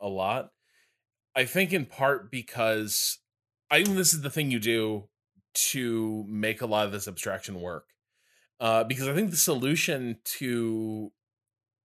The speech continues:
some of what you're talking about there, where it's like, "It feels like my units should be able to, to do this river crossing." Well, no, like, I mean, what, like, every, the tankers just have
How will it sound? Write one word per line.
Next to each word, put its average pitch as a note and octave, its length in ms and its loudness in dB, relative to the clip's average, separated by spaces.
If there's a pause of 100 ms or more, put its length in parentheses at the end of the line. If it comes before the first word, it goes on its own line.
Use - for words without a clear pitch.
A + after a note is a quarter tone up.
(200)
some C3 280 0
of B2+ 80 -4
what B2+ 60 0
you're A2+ 100 -2
talking F#3+ 320 2
about G2+ 240 0
there, F#2+ 220 -2
where F#2+ 120 -2
it's - 160 -8
like, G#2+ 200 -4 (480)
"It - 60 -20
feels F4+ 240 0
like C4 120 -2
my D#3+ 100 -2
units D3 720 -2
should D3 300 -4
be C3 140 -4
able C3 220 -2
to, G2 560 -6 (320)
to G#2+ 180 -4
do G2 220 -6
this F#2 240 -8
river F#2 200 -6
crossing." E2 560 -8
Well, D#4 400 -2 (640)
no, G3+ 480 6
like, F3 200 4
I F3+ 40 6
mean, F3 260 0 (420)
what, A#2+ 360 -4
like, B2 180 -2
every, B2+ 380 -2
the A#2+ 100 -6
tankers D3+ 640 0
just - 300 -4
have A#2 540 0